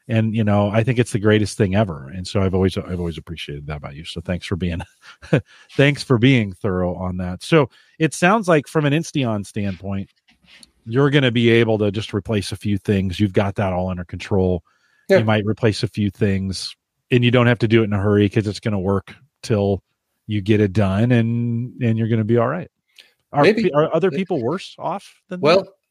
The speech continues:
Speaker 2: I didn't order the replacement, and it's Raspberry Pi based, so hopefully it's
Speaker 1: Yeah.
Speaker 2: not stuck in a container ship and stuck, 'cause there's been
Speaker 1: <laughs>
Speaker 2: problems getting those, right? I, it
Speaker 1: Raspberry
Speaker 2: could be
Speaker 1: Pi
Speaker 2: four
Speaker 1: is
Speaker 2: months
Speaker 1: gone.
Speaker 2: before I get this. I don't
Speaker 1: Yeah.
Speaker 2: know.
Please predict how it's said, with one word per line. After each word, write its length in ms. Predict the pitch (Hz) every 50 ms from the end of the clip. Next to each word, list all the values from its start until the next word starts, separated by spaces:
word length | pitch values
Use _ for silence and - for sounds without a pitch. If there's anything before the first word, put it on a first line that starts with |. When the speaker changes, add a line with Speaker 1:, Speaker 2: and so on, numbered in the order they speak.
| _ -
Speaker 2:
I 60 | 151
didn't 200 | 202 226 214 165 -
order 340 | 147 160 175 170 151 131 123
the 100 | 123 120
replacement, 580 | 117 113 - 143 143 - - - 110 107 -
and 100 | - 113
it's 120 | 110 - -
Raspberry 320 | 110 113 117 - 113 110 107
Pi 220 | - - 127 120
based, 480 | 101 101 95 110 - - - - - -
so 140 | - 113
hopefully 200 | 110 135 - 127
it's 100 | 113 -
Speaker 1:
Yeah. 60 | - 110
Speaker 2:
not 80 | 104
stuck 220 | - - 120 113 -
in 40 | 113
a 40 | 101
container 420 | - 101 - - 120 120 110 101
ship 320 | - - 107 104 117 -
and 260 | - 117 104 101 95 -
stuck, 240 | - - 113 113 117 -
'cause 160 | 208 185 143
there's 120 | 104 165 147
been 120 | 104 101
Speaker 1:
<laughs> 20 | 131
Speaker 2:
problems 300 | 123 120 120 107 107 -
getting 180 | - 120 110 101
those, 180 | 104 101 - -
right? 180 | 110 127 135 110 110
I, 80 | 113 135
it 100 | 147 -
Speaker 1:
Raspberry 160 | 139 - 110
Speaker 2:
could 100 | - 123
be 60 | 127
Speaker 1:
Pi 140 | 120 117 110
Speaker 2:
four 160 | 135 127 123
Speaker 1:
is 40 | 127
Speaker 2:
months 200 | 127 160 175 -
Speaker 1:
gone. 80 | 117
Speaker 2:
before 180 | 98 - 107 98
I 40 | 98
get 140 | 101 98 -
this. 160 | - 95 -
I 100 | 107 110
don't 120 | 117 107 104
Speaker 1:
Yeah. 80 | 120
Speaker 2:
know. 220 | 120 92 85 -